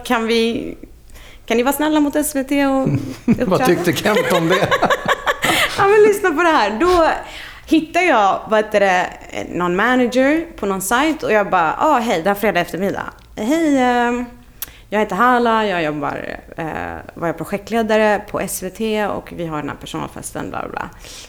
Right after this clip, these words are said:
Speaker 1: Skicka ett mejl fredag eftermiddag. Och då skickar han, eh, direkt,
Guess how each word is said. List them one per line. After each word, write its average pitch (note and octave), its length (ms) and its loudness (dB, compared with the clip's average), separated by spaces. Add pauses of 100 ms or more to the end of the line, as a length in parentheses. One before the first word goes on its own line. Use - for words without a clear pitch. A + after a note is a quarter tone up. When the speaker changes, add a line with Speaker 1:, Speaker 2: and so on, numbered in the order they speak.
(140)
Speaker 1:
Skicka F#3 240 -4
ett D#3 100 -6
mejl D3+ 200 -4
fredag D3 220 -4
eftermiddag. - 480 -8
Och G#3+ 120 -6
då B3+ 300 2
skickar B3 320 -4
han, E3 240 -2 (220)
eh, D#3 100 -8 (240)
direkt, A3+ 500 -2